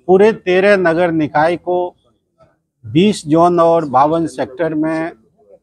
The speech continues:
विभाजित किया गया है, जिसके लिए सेक्टर और जोनल मजिस्ट्रेट की तैनाती कर ली गई है।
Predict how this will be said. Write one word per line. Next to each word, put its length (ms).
विभाजित 500
किया 200
गया 260
है, 160
जिसके 340
लिए 220
सेक्टर 440
और 160
जोनल 380
मजिस्ट्रेट 440
की 140
तैनाती 480
कर 220
ली 200
गई 200
है। 260